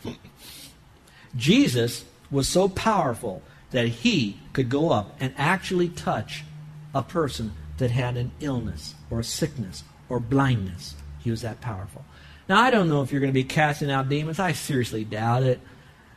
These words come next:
I mean, you're healing somebody by spitting and touching their eyes. I don't really know that. But I do know this, that availability often causes us to have to get dirty for God,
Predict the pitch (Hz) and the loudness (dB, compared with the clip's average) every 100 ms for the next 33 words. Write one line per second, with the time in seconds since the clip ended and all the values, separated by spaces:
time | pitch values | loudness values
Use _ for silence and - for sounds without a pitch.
0 | - - 190 202 165 165 160 135 143 190 | -20 -2 4 6 6 4 2 4 8 10
1 | 190 185 190 170 165 160 127 117 113 - | 10 8 4 6 6 6 6 4 2 0
2 | 165 160 156 127 156 151 - 131 123 135 | 2 2 2 2 0 0 0 2 4 6
3 | 151 151 135 127 190 175 143 127 120 131 | 4 2 0 2 2 4 2 2 0 0
4 | 135 131 131 - - - - - 120 143 | 0 -2 -4 -10 -20 -20 -8 -2 2 4
5 | 196 170 151 190 123 - - - - - | 4 2 2 2 0 -4 -12 -16 -20 -20
6 | - _ _ _ _ - 135 123 - - | -20 _ _ _ _ 2 4 4 -4 -20
7 | - _ - 131 170 165 147 175 147 123 | -20 _ 0 6 6 6 4 4 4 2
8 | - 160 156 135 120 - 160 160 127 113 | 2 2 2 -2 -4 -2 0 0 -4 -4
9 | 113 113 - - 120 113 123 123 - 120 | -4 -4 -10 -6 -4 -2 -2 -4 -6 -4
10 | 107 101 - - - 131 123 117 135 139 | -4 -8 -18 -14 -4 -2 -2 0 2 2
11 | 101 98 - - - 117 104 113 95 | 0 -6 -10 -8 -2 0 0 -2 -2